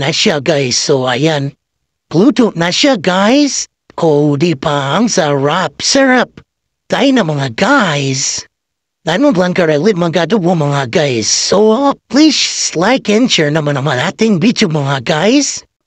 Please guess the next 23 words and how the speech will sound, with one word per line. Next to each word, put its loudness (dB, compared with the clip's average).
Hanggang 0
dito 2
na 2
lang 0
muna, 0
guys, 0
and -2
thank 2
you 4
so 2
much 0
sa -2
panonood 0
nyo, 2
guys. 0
And -2
pa-follow 0
naman 0
din, 2
guys, 0
sa -2
aking 0
YouTube -2